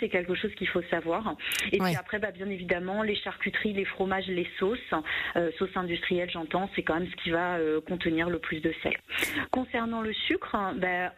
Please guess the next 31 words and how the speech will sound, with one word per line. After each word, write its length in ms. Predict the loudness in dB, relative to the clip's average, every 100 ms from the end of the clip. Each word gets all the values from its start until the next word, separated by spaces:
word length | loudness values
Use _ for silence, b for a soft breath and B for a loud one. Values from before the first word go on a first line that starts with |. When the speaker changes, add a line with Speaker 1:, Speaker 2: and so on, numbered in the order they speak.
| 0
Speaker 1:
les 120 | 2 0
produits 320 | 0 -4 -2
sucrés 280 | -2 0 2
en 60 |
règle 320 | 2 2 0
générale, 480 | 2 2 2 2 2
hein, 140 | 2 0
on 40 |
va 160 | 2 0
avoir 200 | 0 -2
tout 80 | -2 0
ce 60 |
qui 80 | 2
va 60 | 0
être 120 | -2
biscuits, 640 | -4 -4 -2 0 0 0
gâteaux 320 | 0 -2 -2
industriels, 760 | -2 0 -2 0 2 2 2 2
les 80 | 0
boissons 360 | 0 -2 -2
sucrées, 520 | -4 -2 0 2 2 0
les 120 | -2 0
sodas, 420 | 0 2 0 0
et 80 | -2
cetera. 360 | -2 0 2 2
Speaker 2:
Ouais. 120 | 2 0 -2
Speaker 1:
L'alcool 640 | -2 -2 -2 -2 0 -2
aussi, 400 | -4 -2 0 2
hein, 160 | 2
bien 220 | 2 2 2
évidemment. 520 | 0 0 0 2